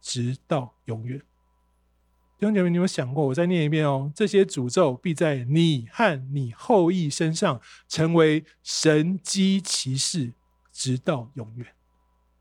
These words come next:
诅咒成为神机骑士，你有想过吗？我们都有想过，那可能有点变化，但不是。它的意思，原文就是说，诅咒就是神机骑士。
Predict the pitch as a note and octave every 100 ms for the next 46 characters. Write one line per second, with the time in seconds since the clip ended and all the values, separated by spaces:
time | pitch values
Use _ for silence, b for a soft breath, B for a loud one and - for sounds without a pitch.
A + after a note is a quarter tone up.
0 | _ _ _ _ _ _ _ _ _ -
1 | - C#3 A2+ A#2 - E3+ A2+ - - C3+
2 | C#3 B2+ C3 - - - B2+ B2 C3+ -
3 | D3 C#3+ D3 - - A#2 - B2 D#3+ A#3+
4 | E3+ C#3+ F#3+ G3 B3+ C#4+ A#3+ F3+ G#3 G#3+
5 | G#3 D3+ E3+ C#3 B2 G#3+ C3+ C3+ C#3+ E2+
6 | - _ _ - E3 C3+ - C#3 C#3 F3
7 | D#3 G#3+ A#3 E3+ - C#3 C3+ F#3 G3+ G3
8 | G3 F3+ F3 - E3+ D#3 C#4 F3 C3+ B3
9 | D#3+ - F3 B2+ - - C3+ C3 C#3+ D#3+
10 | D#3 - - A#2+ - C3